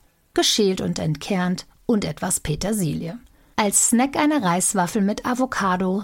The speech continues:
Salz und Zitronensaft oder Blaubeeren mit einer Handvoll Kürbiskerne. Zum Abendessen Hähnchen aus dem Ofen mit Karotten und Pastinaken.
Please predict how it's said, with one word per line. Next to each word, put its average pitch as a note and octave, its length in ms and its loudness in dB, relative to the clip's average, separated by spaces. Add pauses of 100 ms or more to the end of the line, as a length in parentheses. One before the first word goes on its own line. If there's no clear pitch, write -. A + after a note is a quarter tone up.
Salz - 640 -2 (120)
und F3 200 2
Zitronensaft F#3 880 0
oder A#3+ 240 2
Blaubeeren E3 720 2
mit G#3 180 0
einer B3 220 2
Handvoll F#3+ 440 0
Kürbiskerne. E3+ 840 -2 (800)
Zum - 340 -2
Abendessen A3 880 0
Hähnchen F4+ 480 0
aus E3 160 0
dem - 160 -2
Ofen G#3 340 2
mit - 180 0
Karotten F3+ 440 0
und F3 100 0
Pastinaken. F#3 800 0